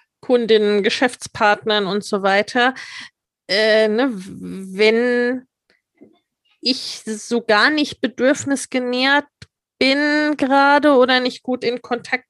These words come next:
mit mir selbst, dann hat das in aller Regel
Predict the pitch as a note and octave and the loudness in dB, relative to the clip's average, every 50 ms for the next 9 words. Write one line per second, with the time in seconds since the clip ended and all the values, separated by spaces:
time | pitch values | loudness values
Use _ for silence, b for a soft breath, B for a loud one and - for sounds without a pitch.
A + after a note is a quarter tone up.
0 | - - A#3+ A#3 - A#3 A3+ A3+ G#3+ F#3+ G3 G3 G3+ A#3 C4 C4 - - - - | -10 -10 -10 -8 -6 -2 0 0 0 2 2 2 2 2 0 0 -4 -14 -8 -2
1 | A#3+ A3+ A3 A3+ A#3 A#3 B B B B B B B B B B B _ _ _ | 0 0 2 2 -2 -4 B B B B B B B B B B B _ _ _
2 | _ _ _ _ _ - A3 B B B B B B B B B B B _ _ | _ _ _ _ _ -10 -10 B B B B B B B B B B B _ _
3 | B B B B B B B B _ _ _ _ _ _ _ _ _ _ - - | B B B B B B B B _ _ _ _ _ _ _ _ _ _ -8 -4
4 | - - B3 B3+ D#4+ C#4+ D4+ - C#4 B3 B3+ A3+ G#3+ B3+ D4 D4 C#4+ C4+ C4+ C4 | -2 -2 -2 2 2 2 2 2 0 0 2 2 2 4 4 2 2 2 2 2
5 | C4 C#4 - D4 C#4+ C#4 C#4 C4 | 0 2 2 2 4 4 4 2